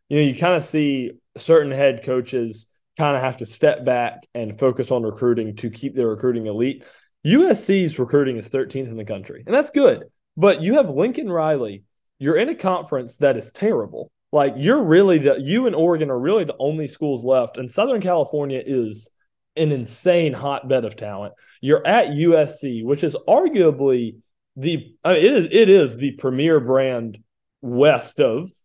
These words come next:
Alabama. Like, it is the premier college football brand. You have Lincoln Riley, who is one of the most proven coaches in college football, who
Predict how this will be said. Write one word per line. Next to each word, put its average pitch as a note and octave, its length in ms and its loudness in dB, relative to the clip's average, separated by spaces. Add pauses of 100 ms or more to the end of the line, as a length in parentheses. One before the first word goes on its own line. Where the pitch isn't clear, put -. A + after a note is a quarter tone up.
(120)
Alabama. G#2 540 -6 (280)
Like, C3+ 360 0 (420)
it F#3+ 160 4
is F#3+ 160 2
the D#3+ 120 -4
premier D3 380 -2
college D#3+ 280 2
football C3+ 300 -4
brand. A#2 360 -6 (160)
You D3+ 120 2
have C#3 120 2
Lincoln E3+ 380 0
Riley, D3+ 460 2
who C#3+ 180 -6
is B2 260 -6
one C3+ 180 -2
of C#3 60 -6
the C3+ 60 -6
most A#2+ 260 -6
proven E3 400 2
coaches C3+ 520 -2
in C3 180 -6
college B2 280 2
football, G#2 460 -4 (220)
who F#3 300 4